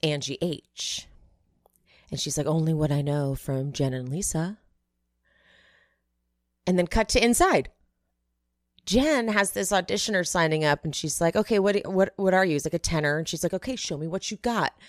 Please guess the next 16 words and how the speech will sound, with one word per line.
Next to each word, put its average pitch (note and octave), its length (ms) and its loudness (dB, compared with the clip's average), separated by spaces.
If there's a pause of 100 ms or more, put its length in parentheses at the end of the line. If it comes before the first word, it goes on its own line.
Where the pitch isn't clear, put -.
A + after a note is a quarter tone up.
(640)
And G3 120 0
she - 140 0
makes G#3+ 260 0
him G#3 100 -2
sing A#3 360 2
and F3+ 140 2
she A3 280 0
is - 320 0 (280)
just G3 260 0
hyping B3 480 0
him A3 240 2
up. A3+ 240 4 (100)
Unfortunately, D#4 640 0
she's G4+ 320 2
so D4 220 4
good A3+ 400 4